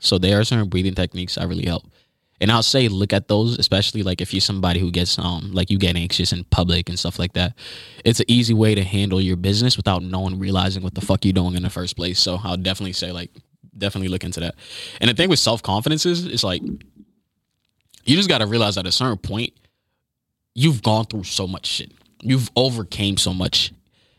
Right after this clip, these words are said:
You're such a dope person 'cause you're still here. Like, understand that shit, right? I know a lot of people, it feels like life be fucking you up. But understand, like, if you're here, at the end of the day, you haven't lost.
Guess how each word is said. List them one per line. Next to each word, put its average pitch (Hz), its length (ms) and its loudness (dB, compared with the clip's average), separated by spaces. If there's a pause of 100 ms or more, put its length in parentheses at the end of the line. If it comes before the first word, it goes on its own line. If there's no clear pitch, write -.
(180)
You're 113 280 6
such - 340 2
a 113 40 2
dope 98 280 2
person 104 320 0
'cause 90 160 2
you're 90 80 4
still 90 300 2
here. 85 240 -2
Like, 98 160 2
understand 101 360 2
that 90 120 -2
shit, - 120 -4
right? 90 240 -2 (1080)
I 120 40 6
know 160 120 6
a - 20 4
lot 113 220 4
of 113 40 0
people, 127 140 0
it 107 160 -2
feels 107 260 0
like 95 200 0
life 92 280 0
be 92 120 -2
fucking - 420 -2
you 92 200 0
up. 98 180 -4 (420)
But 170 100 2
understand, - 400 2
like, 87 160 -2
if - 160 -2
you're 196 140 4
here, 110 340 2
at - 160 0
the - 80 4
end 151 100 4
of 107 60 2
the 98 80 4
day, 95 80 4
you 101 160 2
haven't 113 300 2
lost. - 440 -4